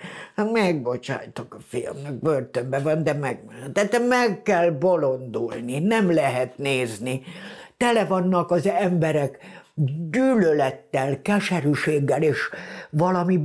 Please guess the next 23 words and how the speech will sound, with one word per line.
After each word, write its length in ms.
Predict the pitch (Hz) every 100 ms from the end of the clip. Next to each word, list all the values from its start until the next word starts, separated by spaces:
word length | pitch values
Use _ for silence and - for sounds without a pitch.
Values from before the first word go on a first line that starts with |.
| 135 143
borzalom 760 | 233 208 139 113 123 117 110
az, 160 | 127 131
ami 260 | 120 120
kijön 440 | - 131 113 147 139
belőlük. 800 | - - - - - - - - - - - - _
Azt 300 | - 143 -
tapasztaljuk, 800 | 156 143 139 139 147 135 139 139
amit 440 | 127 131 - - _ _
aztán 420 | - 143 - 135 139 -
nem 220 | 202 107
lehet, 300 | 110 110 131
nem 220 | 156 120
lehet, 180 | 123 135
tehát 180 | 143 160
nem, 220 | 156 117
nem, 280 | 165 117 139
nem. 180 | 175 185
Napokig 640 | 226 220 - 139 165 180
a 80 | 175
betege 460 | 214 214 123 131
voltam, 500 | 135 147 147 147 147
amikor 380 | 147 143 139 147
a 180 | 160